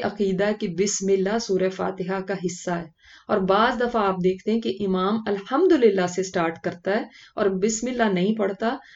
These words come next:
लेकिन ये नहीं होता कि उसने बिस्मिल्लाह पढ़ी नहीं हुई, बल्कि वो बिस्मिल्लाह खामोशी से पढ़ते हैं और अल्हम्दुलिल्लाह से ऊंची आवाज में शुरू करते हैं, जो जहरी नमाजें हैं।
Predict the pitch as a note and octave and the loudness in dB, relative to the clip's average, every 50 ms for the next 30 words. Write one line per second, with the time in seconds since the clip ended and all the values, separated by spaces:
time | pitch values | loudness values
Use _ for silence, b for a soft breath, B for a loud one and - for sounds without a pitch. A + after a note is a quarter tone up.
0 | B B - - G#3+ G#3 A3+ A3 G#3+ G3 A3 A#3+ B3+ D4+ E4 D#4 D4 C#4+ - B3 | B B -2 -2 0 2 4 4 4 4 2 0 0 0 0 0 -2 -4 -4 -4
1 | B3 B3+ A3+ A#3 A#3 A3+ G3+ G3+ G3+ - G#3 G3 F#3+ G#3 G#3+ - - F#3 F#3 G3 | -2 -4 -4 -2 -2 -2 -2 -2 -4 -2 -4 -2 -2 -2 -4 0 2 4 4 4
2 | A3 B3+ A#3+ A3 G3 F3+ F3 - - B B B B B B G#3 G#3 G#3+ A3 A3 | 4 4 2 0 0 0 -2 -6 -8 B B B B B B 0 2 2 2 2
3 | A3 - A3+ A3+ G#3 F3 F#3+ F#3+ F#3+ - G#3 G3+ G3 F#3+ F#3 F#3+ G3+ A3 B3 C4+ | 0 0 2 2 2 2 0 -2 -2 -2 -2 0 2 2 4 2 2 2 0 -2
4 | D#4+ b b b b b b b _ _ _ _ _ - - - G3 F#3 F3+ F#3+ | -4 b b b b b b b _ _ _ _ _ -20 -10 -4 -2 0 2 2
5 | F#3+ G3 F#3+ - C#4+ D4+ - E4 D#4 C4+ B3 A#3+ A#3+ - C4+ C#4+ D#4+ E4 - _ | 0 0 0 -2 -2 0 0 -2 0 -2 -4 -4 -4 -2 -2 -2 -2 -4 -8 _
6 | _ - D#4 D#4+ D#4 - - F3 - - - _ _ _ _ _ _ _ G#3+ G#3+ | _ -4 -4 -4 -4 -6 -12 -14 -14 -14 -18 _ _ _ _ _ _ _ 0 2
7 | A3+ A3 - D4+ E4+ F#4+ E4 C#4 A#3+ G#3+ G3 F#3+ F#3 F3+ F3+ F#3+ F#3+ - A#3+ C4 | 2 0 0 2 4 4 4 4 4 4 4 4 4 2 0 0 -2 -2 -2 -2
8 | D#4+ D#4+ - A3 A3 G3+ G3+ G3+ G#3+ G#3 F#3 F3 E3+ E3 D#3+ E3 F#3 F3+ E3+ - | -2 -2 0 0 0 0 0 0 0 0 2 2 0 -2 0 -2 -2 -4 -4 -4
9 | F#3 E3+ E3 - F3+ E3+ - G3+ G#3+ A3 A#3+ G3+ F#3+ E3+ E3 E3+ F3 F3 D#3+ D#3+ | -8 -8 -8 -10 -12 -8 -4 -4 0 0 2 2 2 2 2 0 -2 -2 -2 -4
10 | E3 E3+ F3 E3+ - - D3 - F#3 | -6 -8 -8 -8 -8 -8 -10 -10 -10